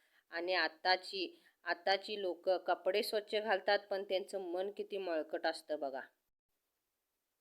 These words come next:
पूर्वी पायात काटा टोचला तर दुसरी काढायचं, पण आता एकटा रस्त्याने चालला तर दुसराच त्याच्या वा-, पायात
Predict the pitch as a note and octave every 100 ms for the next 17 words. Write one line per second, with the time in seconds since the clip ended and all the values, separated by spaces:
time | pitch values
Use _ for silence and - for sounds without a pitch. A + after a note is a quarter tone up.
0 | _ _ _ G#3+ G3 F#3 A3 G#3+ - F#3
1 | F3+ G3+ - - F3 - G3 G#3+ F#3+ -
2 | F#3 F#3+ F#3+ G#3+ F#3+ E3+ F3 - F#3+ G#3
3 | G3 D#3+ D#3+ D#3+ - F3+ - - _ _
4 | _ _ _ _ _ _ _ _ G3+ G#3
5 | G#3 - F3 - - G3+ - - F#3+ F3+
6 | - G3 G3+ G3 - - F#3+ G#3 G#3 G3+
7 | F3 F#3 G3+ A3 G#3+ F3+ - F#3 F#3+ G#3
8 | G3+ F3+ F#3+ F#3 E3+ D3+ D3+ - F#3 E3+
9 | F#3+